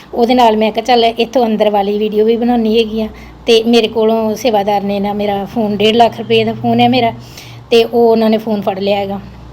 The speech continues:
ਤੇ ਕਹਿੰਦੇ ਕਿ ਤੁਸੀਂ, ਅਹ, ਸ-, ਮਤਲਬ ਗਲਤੀ ਕਰ ਰਹੇ ਹੈਗੇ ਹੋ। ਤੇ ਮੈਂ ਫਿਰ, ਮੈਂ ਕਿਹਾ, "ਨਹੀਂ ਸਰ, ਇਸ ਤੋਂ ਬਾਅਦ ਅੱਗੇ ਨਹੀਂ ਕਰਾਂਗੇ, ਅਹ, ਅਹ, ਭਾਈ ਸਾਹਿਬ।" ਤੇ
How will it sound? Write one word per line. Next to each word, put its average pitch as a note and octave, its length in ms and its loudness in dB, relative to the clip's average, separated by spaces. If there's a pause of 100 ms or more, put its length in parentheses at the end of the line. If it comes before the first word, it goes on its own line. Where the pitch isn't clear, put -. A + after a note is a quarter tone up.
ਤੇ G3+ 320 -2
ਕਹਿੰਦੇ G#3+ 320 2
ਕਿ G#3+ 380 2 (680)
ਤੁਸੀਂ, A3 500 2
ਅਹ, G#3 540 0
ਸ-, - 160 -16 (120)
ਮਤਲਬ A3 300 0
ਗਲਤੀ A3 340 0
ਕਰ G#3 180 0
ਰਹੇ G3 160 2
ਹੈਗੇ G3 220 -2
ਹੋ। G3 60 -2
ਤੇ G3+ 240 -4
ਮੈਂ G#3 280 -2
ਫਿਰ, G#3 380 -6
ਮੈਂ G#3 160 -4
ਕਿਹਾ, G3 160 -4
"ਨਹੀਂ G3 160 -4
ਸਰ, G3+ 380 -6
ਇਸ G#3+ 100 -12
ਤੋਂ G#3 120 -8
ਬਾਅਦ F#3+ 200 -6
ਅੱਗੇ F#3+ 260 -6
ਨਹੀਂ F#3+ 140 -6
ਕਰਾਂਗੇ, G3 320 -6
ਅਹ, G#3+ 420 -8
ਅਹ, G3 460 -12
ਭਾਈ G#3 120 -2
ਸਾਹਿਬ।" G3 180 -4 (500)
ਤੇ A#3+ 80 2